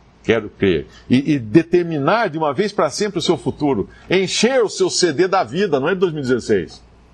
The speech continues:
O seu C D da vida, o seu D V D da vida, com uma vida realizada, significativa, porque você creu em Jesus. Porque você foi salvo por Cristo.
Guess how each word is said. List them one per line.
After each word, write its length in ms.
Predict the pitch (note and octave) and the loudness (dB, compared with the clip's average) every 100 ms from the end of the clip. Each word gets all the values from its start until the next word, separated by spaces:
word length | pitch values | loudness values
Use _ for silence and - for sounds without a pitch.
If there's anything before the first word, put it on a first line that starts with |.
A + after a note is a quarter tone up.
| - _ - _ _ | -20 _ -20 _ _
O 120 | - D3 | -2 2
seu 180 | A3 | 0
C 220 | G3+ G3+ F3 | 2 0 0
D 260 | C3 A3+ | 0 -2
da 160 | A3+ G3+ | 0 -2
vida, 380 | A#2+ G3 G3 D3+ | 0 -2 0 -2
o 40 | |
seu 200 | - G3 | 0 0
D 120 | F#3+ | 0
V 140 | E3 E3 | -2 -2
D 140 | G3+ | 0
da 160 | F#3 C3 | 0 0
vida, 440 | B2+ G#3+ C3 G2 - - - | 0 0 0 -2 -8 -20 2
com 340 | F3+ G#3+ G#3 G3 | 4 4 -4 -6
uma 220 | F#3+ F3 | -2 0
vida 460 | C#3 A2 G3+ F3+ F3 | -2 -2 -2 0 -4
realizada, 920 | C#3+ E3+ E3 D#3+ G2 G#2 C#3 D3 G2+ | -2 -2 0 -2 -2 0 0 0 -2
significativa, 880 | - D#3 D3 - B2 - F3+ D#3 C#3 - - | -2 -4 -6 -2 -4 -2 -4 -2 -4 -8 -4
porque 220 | - D3 F#3+ | -2 0 0
você 300 | E3 - F3 | 0 0 0
creu 420 | - G3+ A#3 F#3+ | 0 2 2 -2
em 60 | |
Jesus. 680 | A#2+ B2+ G#2 G2 C#2+ - - - _ _ - | -2 -2 -2 -4 -4 -10 -14 -20 _ _ -6
Porque 180 | C#3 F3+ | 2 2
você 260 | E3+ G3 | 2 -2
foi 220 | - F3 | 0 0
salvo 480 | D#3 - G3+ A3+ F#3+ | 0 0 2 2 -2
por 160 | D#3+ C#3+ | -2 -2
Cristo. 500 | C#3+ C3+ - G2 | 0 0 -2 -6